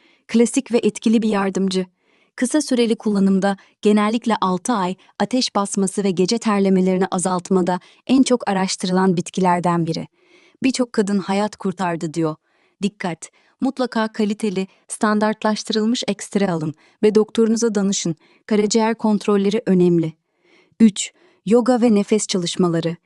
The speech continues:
Zihni ve bedeni birleştiren güç. Haftada iki üç kez yoga yapmak ateş basmalarını yüzde elli seksen oranında azaltabiliyor.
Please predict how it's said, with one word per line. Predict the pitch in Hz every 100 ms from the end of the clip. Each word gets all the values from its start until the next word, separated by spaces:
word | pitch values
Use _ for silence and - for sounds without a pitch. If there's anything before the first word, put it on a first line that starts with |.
| _ _ -
Zihni | 185 208 208 240
ve | 226
bedeni | 190 185 190 202
birleştiren | 196 190 185 - 185 185
güç. | 170 175 - - _ _ _ -
Haftada | 208 - 226 247
iki | 208 - 254
üç | 269 -
kez | 233 196
yoga | 214 214
yapmak | 208 180 185 196 - _ _
ateş | 208 220 254 -
basmalarını | 208 - 208 202 202 202 - _ -
yüzde | 196 196 233
elli | 220 220 240
seksen | - 214 - 240
oranında | 226 202 202 196 -
azaltabiliyor. | 180 185 175 190 175 165 160